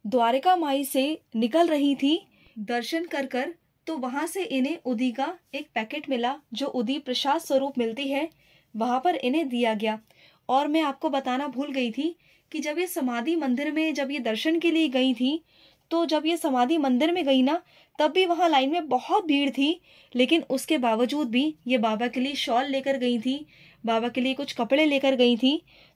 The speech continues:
तो ये वहाँ पर गई और वहाँ पर जाकर ये रुकी भी बाबा के पास में। ये कम से कम पाँच मिनट रुकी और बाबा को निहारती जा रही थी, बाबा के आगे हाथ जोड़ रही थी। पाँच मिनट इनको वहाँ पर रुकने दिया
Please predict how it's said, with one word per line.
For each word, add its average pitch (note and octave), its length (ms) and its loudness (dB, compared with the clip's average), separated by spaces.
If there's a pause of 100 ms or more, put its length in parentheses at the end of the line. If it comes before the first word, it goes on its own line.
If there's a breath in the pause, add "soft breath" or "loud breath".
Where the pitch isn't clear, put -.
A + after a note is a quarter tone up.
तो D4+ 100 2
ये D#4 140 0
वहाँ C4 280 0
पर D#4 100 4
गई C4 400 2 (300 soft breath)
और D4+ 160 2
वहाँ B3+ 260 0
पर F4 160 6
जाकर D#4 380 2
ये F4+ 200 2
रुकी E4 320 4
भी B3 180 2
बाबा G#3+ 340 2
के D#4+ 120 -2
पास C4+ 380 -2
में। D#4 200 0 (380 soft breath)
ये D#4+ 80 4
कम C#4 280 -2
से E4+ 180 -2
कम E4+ 160 0 (140)
पाँच C#4+ 340 0
मिनट C4+ 240 2
रुकी C4 360 2 (120)
और C4+ 160 -6
बाबा A#3 320 -4
को D#4+ 160 -2
निहारती C4 600 0
जा D4+ 180 -4
रही B3+ 200 -2
थी, D4 200 -8
बाबा A#3 300 -4
के A#3 100 -6
आगे A#3+ 220 -2
हाथ C4+ 280 -6
जोड़ B3+ 280 0
रही B3 200 2
थी। C4+ 260 -6 (400 soft breath)
पाँच C4+ 320 0
मिनट D4+ 340 0
इनको B3 280 2
वहाँ B3 320 0
पर D4+ 120 2
रुकने B3+ 360 0
दिया B3+ 380 2